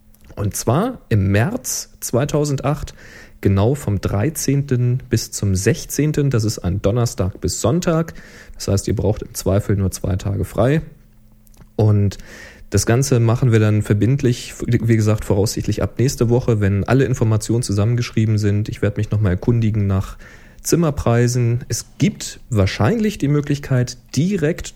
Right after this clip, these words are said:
dort zu übernachten, wo auch der Workshop stattfindet. Das ist nämlich ein sogenanntes Forstinternat in Nordheim. Da haben wir einen großen Saal, wo wir den Workshop machen. Und da gibt's auch Zimmer, Einzel- und Doppelzimmer und auf Wunsch wohl auch mit Frühstück. Aber was das dann genau alles kostet,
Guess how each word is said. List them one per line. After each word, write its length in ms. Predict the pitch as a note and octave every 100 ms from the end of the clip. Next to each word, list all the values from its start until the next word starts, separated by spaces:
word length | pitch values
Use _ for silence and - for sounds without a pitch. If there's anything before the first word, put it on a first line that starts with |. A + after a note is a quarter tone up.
| -
dort 260 | A2 E3
zu 220 | - -
übernachten, 680 | D#3 C#3 B2 B2+ - A2+ A2
wo 140 | D#3
auch 180 | - A#2+
der 220 | - G2+
Workshop 400 | G2 C#3+ - -
stattfindet. 960 | - - F#3+ - - - F#2 F#2+ A#2 - - - - - -
Das 100 | -
ist 60 |
nämlich 180 | G#2 G2
ein 80 | G2
sogenanntes 500 | G2 A#2 G#2 F2+ -
Forstinternat 1000 | - - C#3 - - D3+ D3+ C#3 A#2+ C3
in 140 | - A2
Nordheim. 640 | G#2+ A#2 - G#2+ G#2+ G#2+ - -
Da 80 | -
haben 100 | G2+
wir 40 |
einen 80 | F#2+
großen 400 | F2+ G#2 A2+ F2
Saal, 360 | F2 F2 B2 D3
wo 100 | A#2
wir 60 | G#2
den 160 | G2
Workshop 360 | A2+ C#3 C#3 C3
machen. 340 | B2 B2 B2+ - - - - -
Und 220 | F3 E3+
da 80 | B2
gibt's 380 | G#2+ G#2+ - -
auch 180 | F#2+ -
Zimmer, 480 | - - A#2 F#2 E2+ - - -
Einzel- 340 | G2 F#2+ - -
und 140 | F2+
Doppelzimmer 640 | A#2 C#3 B2 B2 A#2+ A#2+
und 160 | G2+ F#2
auf 160 | F#2+
Wunsch 220 | A2+ A2+ -
wohl 100 | G2
auch 140 | G2
mit 120 | F#2
Frühstück. 440 | - D#3 - F#3+ - - - - - - - - - -
Aber 340 | G#2+ G#2+ G#2+
was 140 | A2+
das 160 | - A2+
dann 160 | A2+ A2
genau 260 | G#2 G#2
alles 240 | G2+ F#2+ -
kostet, 400 | A#2 - A#2+